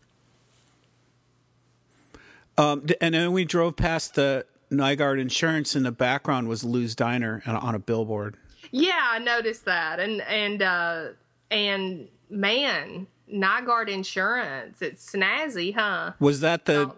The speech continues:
Speaker 1: was that the Bo Monk site, or is that a different address? Like,
Speaker 2: Um,
Speaker 1: do you think he bought out Bo Monk or s-, just started his own?
Speaker 2: Ooh, I don't know. I don't know, because Lester had asked the guy that he bought the house from, "Is it Bo Monk's place?" when the guy told him where to find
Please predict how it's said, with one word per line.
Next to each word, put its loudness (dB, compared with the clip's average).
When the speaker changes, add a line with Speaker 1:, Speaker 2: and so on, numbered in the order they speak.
Speaker 1:
was 0
that 0
the 2
Bo 2
Monk -2
site, 0
or 2
is 0
that 2
a -2
different -2
address? -2
Like, 4
Speaker 2:
Um, -4
Speaker 1:
do 0
you 0
think 0
he 4
bought 0
out 0
Bo 2
Monk -2
or 2
s-, -4
just -2
started 0
his -4
own? -2
Speaker 2:
Ooh, -4
I 2
don't -2
know. -6
I 2
don't 0
know, 0
because -2
Lester 0
had -2
asked -2
the 0
guy 0
that -6
he -4
bought -2
the -10
house 0
from, 0
"Is -4
it -4
Bo 0
Monk's -2
place?" -2
when -2
the -2
guy 2
told -2
him 0
where 2
to -2
find 0